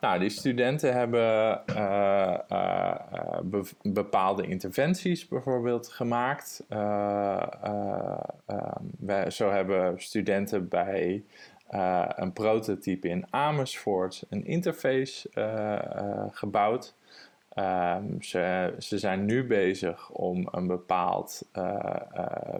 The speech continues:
websysteem, eh, te maken, waarbij een interface, eh, getest, eh,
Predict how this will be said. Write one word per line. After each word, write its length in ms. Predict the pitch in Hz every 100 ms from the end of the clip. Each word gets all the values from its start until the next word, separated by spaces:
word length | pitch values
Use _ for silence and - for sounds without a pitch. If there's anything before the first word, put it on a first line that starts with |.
| 95
websysteem, 960 | 117 147 - 147 139 - 127 123 117
eh, 460 | - 101 107 107 107 104 -
te 100 | 104
maken, 580 | 104 101 107 - 110 - - - - -
waarbij 520 | 110 101 95 95 92
een 120 | 95
interface, 840 | - 107 110 - 95 95 - -
eh, 320 | - 95 92 92
getest, 640 | - - - 95 - -
eh, 240 | 98 98